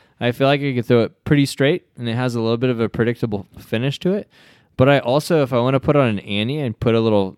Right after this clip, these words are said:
um, kind of torque it a little bit, I can get it to turn over and kinda hold that line. And, uh, and I'm not sure which, what's the plastic on this one that I was throwing?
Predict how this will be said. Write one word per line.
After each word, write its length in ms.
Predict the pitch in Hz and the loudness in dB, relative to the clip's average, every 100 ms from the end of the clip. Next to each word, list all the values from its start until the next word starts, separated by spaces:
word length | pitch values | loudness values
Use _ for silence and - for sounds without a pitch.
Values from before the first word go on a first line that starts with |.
| _ | _
um, 340 | 104 95 90 | -2 0 -2
kind 240 | 90 117 110 | -4 -4 -2
of 240 | 92 - _ | -4 -8 _
torque 260 | 120 120 143 | 0 0 2
it 80 | 143 | 0
a 60 | |
little 200 | 143 147 | 2 2
bit, 240 | 147 165 - | 2 0 0
I 160 | 101 131 | -4 -2
can 180 | 175 151 | 0 2
get 200 | 120 139 | 2 0
it 100 | - | -2
to 100 | 123 | -2
turn 220 | 117 113 | 2 4
over 280 | 104 120 151 | 2 2 0
and 120 | 127 | 0
kinda 240 | 117 107 | -2 -2
hold 220 | 104 120 120 | 0 0 2
that 200 | 98 85 | 0 -2
line. 440 | 101 104 82 85 - - _ _ _ 95 | -4 -4 -6 -10 -16 -20 _ _ _ -4
And, 240 | 98 101 | 0 2
uh, 480 | 98 95 90 85 90 - - | 4 4 2 0 -4 -12 -8
and 240 | 101 101 - | -6 -6 -6
I'm 140 | 113 | -4
not 160 | 117 - | -4 -6
sure 440 | - 113 110 107 98 - | -2 0 2 0 -4 -10
which, 360 | 95 104 - - _ | -8 -8 -8 -20 _
what's 200 | 110 - | -12 -8
the 80 | 101 | -8
plastic 520 | - 104 117 - 123 | -4 -6 -4 -6 -6
on 100 | 123 | -4
this 160 | 123 120 | -4 -6
one 120 | 123 | -6
that 100 | 123 | -4
I 40 | 123 | -6
was 120 | - | -6
throwing? 300 | 127 127 | -6 -6